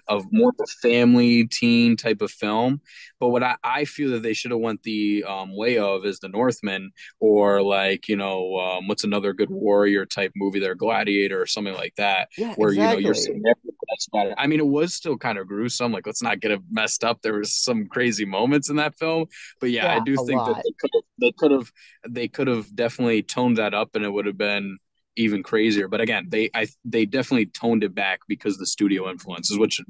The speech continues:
Speaker 1: is what I heard, which makes me sad. But it, you know, I, I can understand a marketing kind of strategy and, and the studio behind it. It's like, how do we market this movie to make money? So, kinda makes
Speaker 2: Right.
Speaker 1: sense.
Speaker 2: Right. Yeah.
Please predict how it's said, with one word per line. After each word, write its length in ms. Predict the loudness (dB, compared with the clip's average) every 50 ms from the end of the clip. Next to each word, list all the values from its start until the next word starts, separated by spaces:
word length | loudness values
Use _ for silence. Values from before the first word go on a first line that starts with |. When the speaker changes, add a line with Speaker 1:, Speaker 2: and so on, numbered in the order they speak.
| -10 -10 -6 -2
Speaker 1:
is 160 | -2 -2 0
what 140 | 2 2 2
I 80 | 2 2
heard, 340 | 0 0 0 0 0 0 0 _ _ -20 -20 -18 _ -2
which 180 | -2 0 2
makes 240 | 2 2 0 2 2
me 100 | 0 0
sad. 380 | 2 0 -2 -2 -2 -2 -4 -4
But 140 | -4 -4 -4
it, 120 | -6 -8 _ _ -6
you 100 | -4 -4
know, 160 | -2 -2 -2
I, 160 | -2 -2 -2 -4 -4
I 100 | -6 -6
can 160 | -4 -4 -4
understand 460 | -2 -2 -4 -4 -6 -6 -6 -6 -6
a 40 | -6
marketing 520 | -2 -2 -2 -2 0 -2 -2 -2 -2 -4
kind 260 | -6 -6 -6 -6 -4 -6
of 80 | -8
strategy 720 | -8 -6 -4 -2 -2 0 0 -2 -2 -4 -6 -4 -4 -4
and, 200 | -6 -6 -10 -16 -16 -20 -20 -20 -14 -6 0
and 100 | 0 2
the 80 | 2 2
studio 720 | 2 2 4 4 6 8 8 8 6 6 6 4 4 2
behind 380 | 0 0 0 2 2 2 2 0
it. 40 |
It's 140 | -2 -2 -2
like, 140 | -2 -2 -2
how 120 | -2 0
do 100 | 0 0
we 100 | 0 -2
market 360 | -2 -2 -2 -2 -2 -4 -8 -8
this 160 | -8 -8 -6
movie 160 | -4 -6 -4
to 80 | -4 -4
make 160 | -6 -6 -6
money? 240 | -6 -6 -4 -4 -4 -2
So, 300 | -4 -4 -4 -4 -8 -10 _ _ _ _ _ _ _ _ _ -20 -20 _ _ _ -8
kinda 180 | -4 -2 -2 0
makes 240 | 0 0 2 2
Speaker 2:
Right. 60 | 2 0
Speaker 1:
sense. 280 | -2 -4 -6 -8 -10 _ _ _ _ _ -4 0
Speaker 2:
Right. 380 | 2 4 4 4 2 2 0 -2
Yeah. 360 | 0 2 2 4 4 2 0